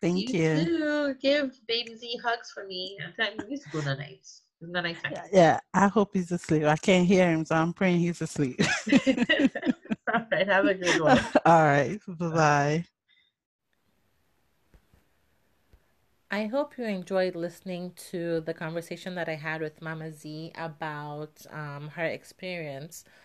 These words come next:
Speaker 2: Um, this is also another new thing. I, well, I don't think it's gonna be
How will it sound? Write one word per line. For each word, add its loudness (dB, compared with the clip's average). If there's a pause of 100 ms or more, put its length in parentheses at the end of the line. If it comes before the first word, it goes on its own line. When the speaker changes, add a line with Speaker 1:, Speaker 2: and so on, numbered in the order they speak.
(300)
Speaker 2:
Um, -6 (300)
this -6
is -10
also -2
another -4
new -8
thing. -14 (160)
I, -6
well, -2
I -2
don't -6
think -8
it's -10
gonna -6
be -14